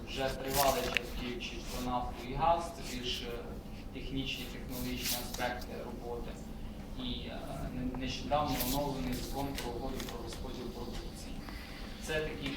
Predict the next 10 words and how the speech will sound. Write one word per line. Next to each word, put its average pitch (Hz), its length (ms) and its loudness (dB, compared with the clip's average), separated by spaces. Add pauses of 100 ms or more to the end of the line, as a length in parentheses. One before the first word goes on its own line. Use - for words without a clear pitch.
основні, 147 760 0
е, 117 420 0 (140)
закони, 202 380 2 (120)
е, 131 260 0 (220)
і 123 320 -2 (640)
кодекси, 185 420 0
які 127 500 0 (560)
мають 135 380 6
вплив 135 580 0 (120)
на - 280 4